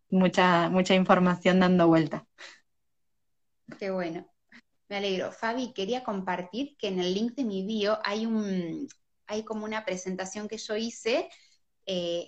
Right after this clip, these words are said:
Speaker 2: justamente hace más o menos nueve meses que estábamos en Kenia viajando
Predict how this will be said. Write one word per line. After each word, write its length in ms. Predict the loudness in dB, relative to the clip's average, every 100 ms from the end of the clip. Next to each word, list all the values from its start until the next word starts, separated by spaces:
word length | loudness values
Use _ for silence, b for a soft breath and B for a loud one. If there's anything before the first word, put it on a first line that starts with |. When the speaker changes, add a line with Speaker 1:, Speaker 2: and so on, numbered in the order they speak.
| -8
Speaker 2:
justamente 760 | -10 -6 -2 -2 0 -2 -4 _ _ _ -12
hace 440 | -12 -8 -6 -4
más 200 | -2 -2
o 60 | -2
menos 200 | 0 0
nueve 240 | 0 -2
meses 360 | -4 -6 -8 -14
que 100 | -12
estábamos 380 | -4 -2 0 -2
en 200 | -4 -4
Kenia 440 | -2 -2 -2 -6 -6
viajando 680 | -8 -6 -4 -2 -2 -6